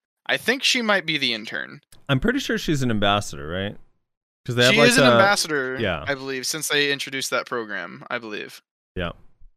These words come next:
Speaker 1: But for anyone who, for anyone who might be new here, uh, we've had a thing going on for a while now where the intern, basically, it was this meme where every time we,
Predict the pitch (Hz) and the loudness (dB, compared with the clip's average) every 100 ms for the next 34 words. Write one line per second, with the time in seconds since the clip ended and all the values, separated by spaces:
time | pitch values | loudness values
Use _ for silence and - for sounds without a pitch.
0 | _ _ _ _ _ _ 160 175 175 196 | _ _ _ _ _ _ 0 0 2 4
1 | 202 247 277 240 233 180 165 - 175 214 | 6 6 4 4 2 -2 -6 0 2 2
2 | 214 190 180 180 135 131 143 160 139 117 | -2 -2 -4 -4 -6 -4 -4 -4 -4 -4
3 | 107 104 131 - 143 131 127 120 117 - | -2 -4 -6 -6 0 2 4 4 2 -2
4 | 139 143 165 170 156 - 156 151 143 139 | -10 -4 0 2 2 0 -2 -2 -2 -2
5 | 139 127 127 120 123 131 131 117 110 113 | -4 -4 -4 -2 0 2 2 0 -4 -8
6 | 110 110 110 101 127 123 120 117 117 - | -8 -8 -10 -10 -4 -2 0 -2 -6 -12
7 | - - - 147 143 160 156 156 139 131 | -20 -16 -6 -2 0 -2 0 2 2 0
8 | 123 123 - 131 127 120 120 135 131 127 | -2 -2 -2 -2 0 0 -2 -4 -6 -4
9 | 120 143 143 139 135 131 139 143 147 143 | -4 -4 -4 -2 2 2 2 2 0 0
10 | 139 135 131 131 | 0 2 0 -4